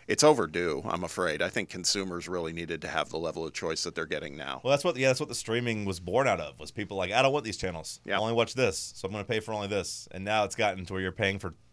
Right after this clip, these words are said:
Speaker 2: thirteen different things, and it's like, "Ah, maybe we should just let us pick our ten channels to start with," and,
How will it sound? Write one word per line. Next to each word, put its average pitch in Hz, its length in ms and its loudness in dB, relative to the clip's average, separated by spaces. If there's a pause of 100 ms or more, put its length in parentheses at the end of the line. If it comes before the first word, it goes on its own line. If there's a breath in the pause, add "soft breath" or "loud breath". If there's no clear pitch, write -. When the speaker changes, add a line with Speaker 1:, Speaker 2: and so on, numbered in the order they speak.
(160)
Speaker 2:
thirteen 131 420 2
different 101 260 -4
things, 101 320 -2
and 98 60 -6
it's 95 140 -8
like, 98 120 -4
"Ah, 127 220 6 (420 soft breath)
maybe 151 140 2
we 151 60 6
should 139 100 0
just 127 140 2
let 135 80 6
us 127 80 2
pick 131 160 0
our 113 80 2
ten 117 240 0
channels 120 300 2
to 101 40 -8
start 123 260 2
with," 101 220 0
and, 92 220 -4